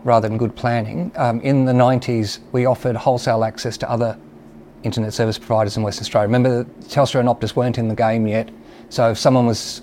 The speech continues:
a bulletin board system and they wanted to get access to the internet, um, we would talk to them and end up cutting a deal with them. And, and we became a wholesale provider to most of the w-, w-, you know, internet service providers in Western Australia, um,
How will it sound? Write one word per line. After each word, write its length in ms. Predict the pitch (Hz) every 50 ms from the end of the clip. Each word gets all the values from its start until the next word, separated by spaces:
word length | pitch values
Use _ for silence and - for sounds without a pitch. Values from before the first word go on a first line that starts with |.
| - - -
a 80 | 123 110
bulletin 340 | 127 131 131 123 120 123
board 200 | 113 117 120 107
system 300 | - - 123 - - 110
and 100 | 110 107
they 60 | 110 113
wanted 240 | 113 120 117 120
to 60 | 110 107
get 140 | 110 110
access 320 | 113 113 107 - - 110 -
to 100 | - 113
the 100 | 117 120
internet, 400 | 120 113 - 143 160 180 175 - - - - - - - - - -
um, 280 | 120 113 117 117 113 -
we 100 | 127 123
would 160 | 117 110 104 -
talk 220 | 127 120 107 -
to 60 | -
them 160 | 113 110 107
and 260 | 110 107 110 113 113 -
end 180 | 123 117 113
up 140 | 117 113 -
cutting 240 | - 123 107 110 110
a 60 | 110
deal 240 | 101 117 113 113 113
with 160 | 107 - -
them. 200 | - - 139 135 - - - - - - - - -
And, 260 | 113 113 110 117 -
and 260 | - 120 120 117 117 117 - - -
we 160 | - 131 131
became 440 | 123 120 - 139 123 113 113 107 101 - - -
a 80 | 131 117
wholesale 500 | - - 139 139 131 - - 120 117 110
provider 580 | - - 104 110 113 117 117 110 110 104 104 -
to 280 | - 117 107 110 107
most 420 | 113 117 113 123 120 120 - - 120
of 100 | 110 123
the 100 | 113 107
w-, 180 | 120 117 - 127
w-, 260 | 127 - - 104 101
you 80 | 120
know, 100 | 113 110
internet 360 | 110 117 110 - 120 113 104 -
service 240 | - 110 104 107
providers 360 | - - 117 107 104 98 95 110
in 80 | 101
Western 240 | 104 98 - - 104
Australia, 440 | 95 - - 107 98 98 76 65 - - - - - - - - - -
um, 260 | 117 110 104 113